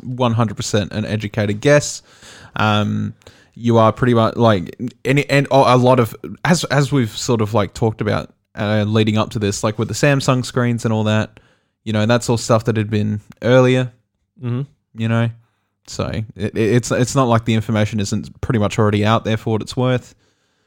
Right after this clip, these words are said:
Speaker 1: Um, and then what everybody's, and th-, this, this is probably the most dangerous part of it, and that is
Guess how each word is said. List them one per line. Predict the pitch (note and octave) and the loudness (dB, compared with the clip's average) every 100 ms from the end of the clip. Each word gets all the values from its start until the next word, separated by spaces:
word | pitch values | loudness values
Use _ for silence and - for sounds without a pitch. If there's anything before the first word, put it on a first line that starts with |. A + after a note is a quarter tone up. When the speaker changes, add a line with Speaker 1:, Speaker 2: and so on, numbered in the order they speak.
| _ _ | _ _
Speaker 1:
Um, | G2 G#2 G2 G2 G2+ _ _ - | -2 0 0 -4 -8 _ _ -6
and | G#2+ | -2
then | G2+ G2+ G#2 - _ _ _ - _ _ _ _ _ | 0 -2 -6 -12 _ _ _ -20 _ _ _ _ _
what | C3+ C#3+ | 2 4
everybody's, | C#3+ C#3+ C3 B2 - - - | 6 6 6 4 0 -8 -2
and | A#2+ A#2 A2 B2 | 0 0 0 0
th-, | C3+ | 0
this, | A#2 B2+ G#2 | 0 -2 0
this | B2 C#3 | 0 0
is | D3+ | 2
probably | C#3+ B2 | 2 4
the | A2 G#2+ | 2 -2
most | A#2 A2+ - | -2 0 2
dangerous | A#2 A#2 | 0 0
part | - C3 C3+ | 0 2 2
of | C3+ | 0
it, | - | 0
and | A2 A2 G#2+ | 0 0 0
that | A2 A2+ - | 0 -2 0
is | G#2 G2+ | -2 -4